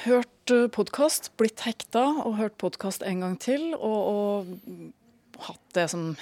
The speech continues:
de gåsør kaller for en liten sånn krimklubb seg imellom, sammen med, eh, mora til Thomas, Torunn Wahl, som hun heter. Torunn tok kontakt med meg og sa, «Nå skal du høre her, vi har kommet over,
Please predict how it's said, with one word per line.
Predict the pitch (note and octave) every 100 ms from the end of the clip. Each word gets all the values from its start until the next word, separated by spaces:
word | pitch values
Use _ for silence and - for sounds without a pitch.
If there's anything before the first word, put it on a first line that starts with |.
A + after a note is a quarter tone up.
| F3+
de | F3 F3
gåsør | F3+ E3 - E3 E3+
kaller | F3+ D#3+ D#3+
for | F3
en | E3 E3 E3+
liten | E3 - D#3+
sånn | D#3 D#3+ D#3+ C#3 -
krimklubb | F3+ F3 E3+ E3 - F#3+ F#3+
seg | - G3 F3+
imellom, | F3 E3 G3 A#3+
sammen | - E3+ F3+
med, | F#3+ F#3 - - -
eh, | - - A#3 -
mora | - G3 F#3+ G3 E3 D#3+
til | - F3 F3
Thomas, | E3+ D#3+ A3 - - - _
Torunn | - E3+ E3 E3
Wahl, | F3 B3 -
som | - G#3
hun | G#3+
heter. | B3 C4 - - - - -
Torunn | C4+ G#3 C4+
tok | D4+ A#3+ A3+
kontakt | A#3 F3 -
med | F3+
meg | D3+ D3 D3
og | E3+
sa, | - D#3+ E3
«Nå | E3+ E3+
skal | F#3
du | F#3+
høre | F#3 D3+
her, | D#3 D3+
vi | D3+ E3
har | G3+
kommet | - - D3 D3 C#3
over, | D#3 D3+ E3+ F3